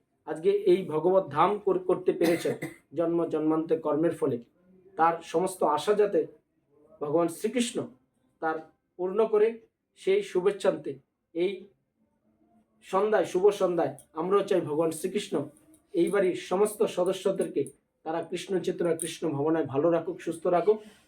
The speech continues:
সেটাই আমি সনাতন ধর্মের প্রচারক কৃষ্ণের দাস সুজিত নাহা হিসেবে আমি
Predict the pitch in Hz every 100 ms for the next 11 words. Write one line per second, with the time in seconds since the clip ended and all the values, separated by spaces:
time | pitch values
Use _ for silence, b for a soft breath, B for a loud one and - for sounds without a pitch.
0 | _ - 175 185 180 160 160 160 175 165
1 | 160 156 156 160 151 143 143 135 156 147
2 | 143 - 160 175 160 139 120 143 123 120
3 | _ _ _ 135 147